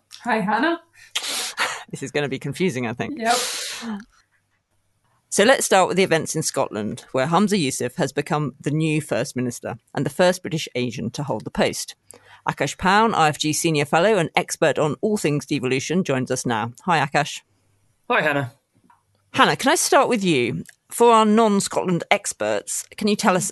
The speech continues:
Speaker 2: a little bit about the new First Minister?
Speaker 1: Well, Humza Yousaf is interesting because, you know, to, to people like me and my colleagues who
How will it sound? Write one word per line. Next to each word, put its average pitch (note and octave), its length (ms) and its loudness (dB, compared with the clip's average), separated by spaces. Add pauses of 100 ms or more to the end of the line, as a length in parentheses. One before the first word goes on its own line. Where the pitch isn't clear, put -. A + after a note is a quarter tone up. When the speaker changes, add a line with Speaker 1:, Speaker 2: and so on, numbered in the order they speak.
Speaker 2:
a F3 80 4
little D#3 260 0
bit - 320 -2
about B2+ 320 0
the D3 80 -4
new C3 180 0
First - 280 -4
Minister? - 360 -6 (920)
Speaker 1:
Well, E4+ 500 2 (680)
Humza D4+ 420 2
Yousaf A#3+ 400 0
is G#3 120 -2
interesting G3+ 580 0
because, F#3 640 -2
you G#3 100 -2
know, F3+ 180 0
to, F3+ 360 -4
to - 160 -6
people G#3+ 420 -2
like F3 320 -2
me F3+ 560 0
and F3 160 0
my F3 140 0
colleagues F3 600 -2
who E3+ 400 2